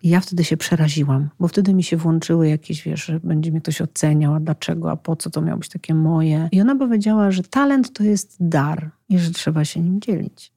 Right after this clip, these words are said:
I, i potem tak mi się wszystko zaczęło samo gdzieś układać. Odpowiednie osoby pojawiać się w moim życiu, a ja nie wierzę w przypadki. Uważam, że po prostu coś jest. I im bardziej się w czymś puszczam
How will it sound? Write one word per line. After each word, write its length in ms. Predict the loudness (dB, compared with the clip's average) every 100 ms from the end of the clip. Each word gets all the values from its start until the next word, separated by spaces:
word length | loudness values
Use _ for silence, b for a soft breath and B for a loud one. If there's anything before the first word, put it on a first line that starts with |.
| 2
I, 380 | 4 6 6 4 2 -2 _ _ _ _ _
i 40 | 0
potem 260 | 2 4
tak 500 | 2 0 -6 -18 -20 _ _ _ _ _ _
mi 60 | 0
się 100 | 0
wszystko 360 | -2 -4 -2
zaczęło 340 | -2 0 2 2
samo 320 | 2 2 2
gdzieś 280 | 0 -4 -8
układać. 720 | -6 -6 -4 -8 -10 -16 _ _ -4
Odpowiednie 680 | 0 2 2 2 2 0 -2
osoby 460 | -4 -2 0 0
pojawiać 420 | 0 0 2 0 -2
się 120 | -4
w 60 |
moim 260 | 0 2 2
życiu, 520 | 0 -2 -2 0 0 0
a 60 | 2
ja 100 | 4
nie 140 | 4
wierzę 200 | 4 0
w 40 | -2
przypadki. 420 | -8 -10 -12 -6
Uważam, 340 | -2 0 0 0
że 60 |
po 120 | -4 -8
prostu 400 | -8 -8 -8 -10
coś 320 | -8 -8 -6
jest. 320 | -8 -8 -4
I 160 | 0 2
im 100 | 2
bardziej 300 | 2 0 0
się 120 | -4
w 60 |
czymś 240 | 0 0 0
puszczam 680 | -4 -4 -4 -2 2 2